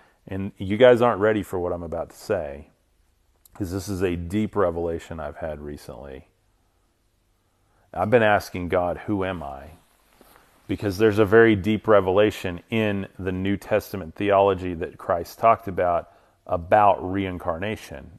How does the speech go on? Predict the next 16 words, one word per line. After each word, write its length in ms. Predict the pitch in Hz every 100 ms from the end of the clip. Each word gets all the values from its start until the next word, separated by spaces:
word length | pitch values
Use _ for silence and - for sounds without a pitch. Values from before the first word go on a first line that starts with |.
| _
And 160 | 92
you 60 | 95
may 160 | 92 90
go, 160 | 80
"Whoa, 320 | 98 131 139
whoa, 180 | 117 107
whoa, 220 | 98 98
whoa, 260 | 92 90 76
wait 220 | 80 82
a 40 | 73
minute." 240 | 73 - _ _ _ _ _ _ _ _ _ _ _ _ _ _ _ _ _ _ _ -
But 100 | 95
he 80 |
talked 320 | 87 104 95 -
about 560 | 92 90 87 - - _ _ _ _ _
John 840 | 98 87 107 110 92 85 98 127